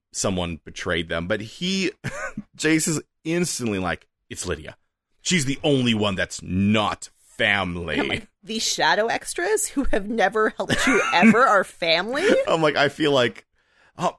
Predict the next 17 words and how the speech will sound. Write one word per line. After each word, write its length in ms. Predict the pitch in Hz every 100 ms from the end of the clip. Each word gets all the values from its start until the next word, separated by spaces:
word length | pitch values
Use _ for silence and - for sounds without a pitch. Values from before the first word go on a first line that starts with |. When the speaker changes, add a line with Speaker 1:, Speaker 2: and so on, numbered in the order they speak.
| -
Speaker 1:
like, 300 | 156 - - _ _ _ _ _ _
the, 180 | 135 170
I, 340 | - 156 156 160
I 140 | -
didn't 240 | 135 160 190
have 160 | 196
a 40 | 160
lot 200 | 104 98
of 80 | 101
time 180 | 107
to 60 | 90
think 260 | - 87 85
about 320 | 78 85 -
this, 220 | 62 -
but 140 | -
I'm 100 | 92
like, 340 | 85 87 -